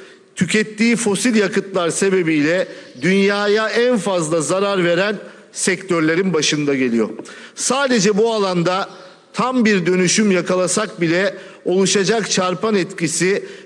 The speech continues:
ve tetiklenecek batarya teknolojileri gibi alanlarla dünyayı daha yaşanabilir bir hale getirebiliriz. İşte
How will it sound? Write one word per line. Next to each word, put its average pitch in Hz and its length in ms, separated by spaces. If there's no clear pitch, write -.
ve 165 100
tetiklenecek 196 1000
batarya 190 500
teknolojileri 175 840
gibi 165 180
alanlarla 170 880
dünyayı 202 720
daha 180 280
yaşanabilir 185 800
bir 170 140
hale 160 340
getirebiliriz. 139 800
İşte 233 560